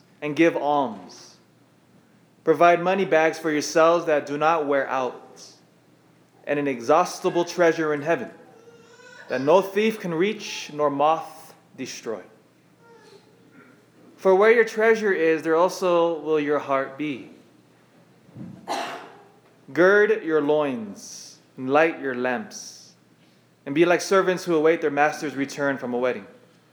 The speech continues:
ready to open immediately when he comes and knocks. Blessed are those servants whom the master finds vigilant on his arrival.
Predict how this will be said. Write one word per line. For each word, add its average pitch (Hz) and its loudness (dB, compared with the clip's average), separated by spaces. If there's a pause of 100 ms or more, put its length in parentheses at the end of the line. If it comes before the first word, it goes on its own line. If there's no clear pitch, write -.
(440)
ready 160 6
to 185 -2
open 147 0
immediately 143 -2
when 127 -6
he 131 -6
comes 143 -2
and 123 -6
knocks. - -6 (1160)
Blessed 180 2
are 160 4
those 139 -2
servants 110 -8 (460)
whom 180 -2
the 196 0
master 175 0
finds 151 0
vigilant 147 0
on 139 -4
his 143 -2
arrival. 135 0